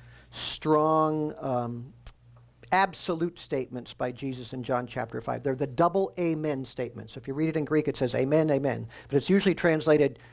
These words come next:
"Truly, truly, I say to you," or in King Jamesy language, "Verily, verily, I say unto you." But it just says, "Amen, amen," in, in the Greek text there. So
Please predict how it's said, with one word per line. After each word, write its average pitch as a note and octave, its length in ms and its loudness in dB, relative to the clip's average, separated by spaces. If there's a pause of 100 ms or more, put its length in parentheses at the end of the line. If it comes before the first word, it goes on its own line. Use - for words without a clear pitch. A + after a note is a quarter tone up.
(180)
"Truly, F#3+ 500 4
truly, C3 680 2
I C3+ 160 4
say C#3 220 2
to C3+ 140 -6
you," A#2 160 -2
or B2+ 380 2 (180)
in C3 120 -4
King D#3 240 -4
Jamesy C#3+ 400 0
language, C#3+ 380 0
"Verily, C#3 400 4
verily, A#2+ 520 0 (300)
I B2+ 80 -2
say B2 240 -4
unto A#2+ 240 -8
you." A2+ 120 -8
But B2 180 0
it - 280 -20
just D#3 160 2
says, C3+ 160 2
"Amen, D3 340 4
amen," C3+ 300 0
in, A#2 200 -6
in A#2 140 -4
the A2+ 160 -4 (120)
Greek C3+ 220 -6
text - 300 -6
there. - 180 -6 (400)
So C3 420 2